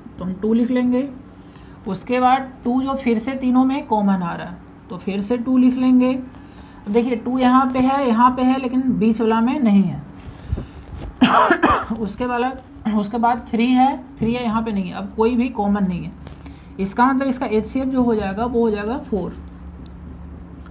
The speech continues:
एलसीएम के लिए आपको क्या बताया कि जो भी factor है वो सबको लिख लो पहले। तो यहाँ पे two into three into five।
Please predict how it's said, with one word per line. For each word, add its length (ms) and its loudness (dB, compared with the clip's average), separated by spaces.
एलसीएम 580 2
के 100 0
लिए 120 4
आपको 260 0
क्या 180 2
बताया 340 0
कि 160 -6
जो 220 4
भी 200 0
factor 480 2
है 180 4
वो 140 -2
सबको 340 0
लिख 240 -2
लो 100 -4
पहले। 260 -8
तो 60 -10
यहाँ 240 0
पे 100 0
two 260 2
into 360 2
three 460 2
into 320 2
five। 320 -2